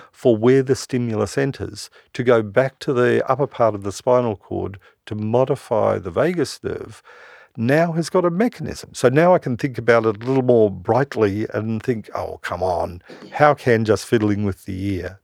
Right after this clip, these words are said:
do something like that?" And I forget, bodies are bodies. You know, they take inputs from everywhere. They've, we've got baroreceptors all around the place. We have got, um, vagal,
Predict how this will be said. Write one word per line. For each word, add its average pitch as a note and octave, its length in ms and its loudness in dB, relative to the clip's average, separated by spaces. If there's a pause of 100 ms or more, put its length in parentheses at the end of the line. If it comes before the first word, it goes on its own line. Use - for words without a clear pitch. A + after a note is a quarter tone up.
do G#2+ 140 -2
something G2+ 360 -6
like G#2 220 -6
that?" D3 320 -4 (800)
And B2+ 80 2
I C3 60 0
forget, E3 360 2 (180)
bodies C3+ 380 2
are C3+ 60 2
bodies. C#3+ 500 -2
You B2+ 60 -4
know, A#2+ 100 -2
they B2+ 140 2
take C3 240 -2
inputs D3 440 -4
from G#2 200 -4
everywhere. G#2 600 -2 (520)
They've, A#2 260 2
we've A#2 220 -2
got A#2+ 140 2
baroreceptors A#2+ 920 0
all A#2+ 180 2
around A#2 280 2
the A#2 100 0
place. A2 400 -4
We G#2+ 120 -4
have G2 240 -8
got, G#2+ 400 2 (140)
um, F2+ 580 -4 (120)
vagal, A2 800 0